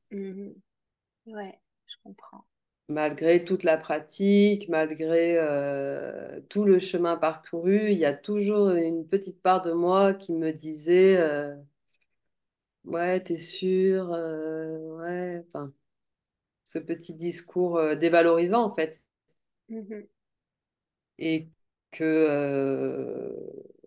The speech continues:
Speaker 2: voilà, j'avais, j'avais envie de, de, de, de donner une autre, euh, enfin, c'est comme si j'avais envie de donner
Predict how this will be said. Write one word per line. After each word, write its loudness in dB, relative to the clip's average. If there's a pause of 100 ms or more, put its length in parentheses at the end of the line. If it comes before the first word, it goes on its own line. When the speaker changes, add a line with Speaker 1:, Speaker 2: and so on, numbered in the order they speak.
(160)
Speaker 2:
voilà, -2 (360)
j'avais, -4
j'avais -6
envie -8
de, -6
de, -6
de, -12 (1000)
de -4
donner 6
une 6
autre, 0
euh, 0
enfin, 0 (1040)
c'est 0
comme 6
si -2
j'avais 8
envie 4
de -6
donner 2